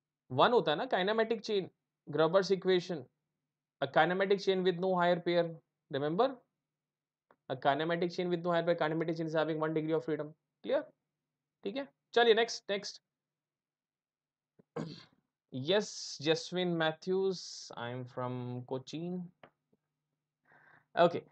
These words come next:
Uh, the end A and B of one point five meter length A B are constrained to move in the direction as shown in the f-, uh, in the figure given below. Uh, the velocity A is moving in the upward direction with three meter per second.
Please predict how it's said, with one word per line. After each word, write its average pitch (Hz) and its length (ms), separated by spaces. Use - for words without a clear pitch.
Uh, 156 480
the 151 240
end 220 220
A 208 360
and 151 280
B 135 400
of 120 280
one 135 240
point 160 260
five 139 240
meter 135 280
length 113 280
A 123 160
B 104 220
are 123 200
constrained 131 640
to 143 80
move 120 180
in 123 80
the 123 80
direction 110 400
as 117 160
shown 123 480
in 113 100
the 110 80
f-, - 260
uh, 107 200
in 107 120
the 110 80
figure 107 260
given 101 280
below. 113 380
Uh, 117 380
the 113 140
velocity 175 920
A 139 400
is 135 180
moving 143 340
in 139 160
the 147 280
upward 160 400
direction 117 480
with 127 160
three 143 140
meter 107 260
per 98 160
second. 156 520